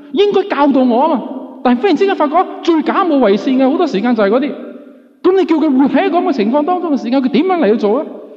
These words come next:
咁然之後呢個我跟佢三年啦，然之後跟住就話走啊。所以耶穌最拉尾講一句說話，佢哋唔好驚，佢話我唔會撇下你做孤兒。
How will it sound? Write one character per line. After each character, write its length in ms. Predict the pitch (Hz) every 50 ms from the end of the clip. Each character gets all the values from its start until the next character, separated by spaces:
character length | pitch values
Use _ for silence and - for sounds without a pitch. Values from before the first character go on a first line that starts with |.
| - - - - -
咁 120 | - 359
然 100 | 392 320
之 60 | 254 339
後 60 | 359
呢 120 | 370 403 381
個 120 | 294 311
我 120 | 269 285 294
跟 160 | 294 381 370 330 285
佢 100 | 294 285
三 320 | 285 381 349 330 311 262
年 160 | 185 156 151
啦， 100 | 180 202 - - - - -
然 80 | 196
之 100 | 277 359
後 60 | -
跟 120 | - 392 359
住 100 | 269 240
就 120 | 233 247 220
話 120 | 214 214
走 160 | - 196 214
啊。 100 | 262 - - - - - - - - - - - - _ _ _ _ _ _
所 160 | _ - 240
以 60 | 233
耶 80 | 160 139
穌 160 | 123 214 214 202
最 140 | - 180
拉 120 | 180 196 202
尾 140 | 190 196 196
講 200 | - 147 156 175
一 40 | 175 - 135
句 160 | - - -
說 80 | - -
話， 60 | - _ _ _ _ _ _ _ _ _ _ _ _ _ _ _ _ _ _ _ _ _ _ _
佢 100 | - 143
哋 60 | 127 117
唔 120 | 104 98
好 60 | 101 107 -
驚， 160 | 123 120 104 98 - _ _ _ _ _ _ _ _ _ _ _ _ _ _ _ _ _ _ _ _ _ _ _ _ _ _ _ _ _ _ _ _ _ _ _ _ -
佢 100 | - 131 123
話 60 | 120
我 40 | 123
唔 100 | 113 107 95 87
會 120 | 101 101 101
撇 220 | - - - 98 -
下 200 | - 90 85 - 95
你 80 | 101 104
做 160 | - - 92
孤 260 | - - - - 123 104 101
兒。 280 | 92 - - - -